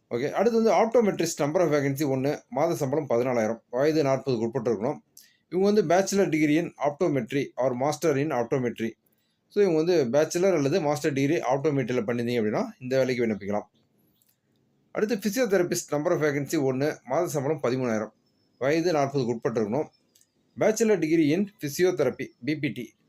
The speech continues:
at least two years experience of working in hospital. So, நீ பேச்சுலர் டிகிரி பி பி டி பண்ணிட்டு இரண்டு வருட வேலை, வேலை செய்த அனுபவம் இருந்தது அப்படின்னா இந்த வேலைக்கு நீங்க விண்ணப்பிக்க முடியும். அடுத்து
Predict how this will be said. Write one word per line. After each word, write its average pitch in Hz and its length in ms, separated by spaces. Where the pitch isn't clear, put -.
at 131 200
least 180 180
two 156 280
years 175 220
experience 170 480
of 139 140
working 156 380
in 220 200
hospital. 113 380
So, 160 160
நீ 139 180
பேச்சுலர் 151 480
டிகிரி 165 340
பி 147 140
பி 170 120
டி 143 120
பண்ணிட்டு 135 540
இரண்டு 139 260
வருட 143 280
வேலை, 143 260
வேலை 139 240
செய்த 127 240
அனுபவம் 151 320
இருந்தது 123 300
அப்படின்னா 107 240
இந்த 117 140
வேலைக்கு 127 240
நீங்க 117 200
விண்ணப்பிக்க 107 340
முடியும். 101 260
அடுத்து 196 280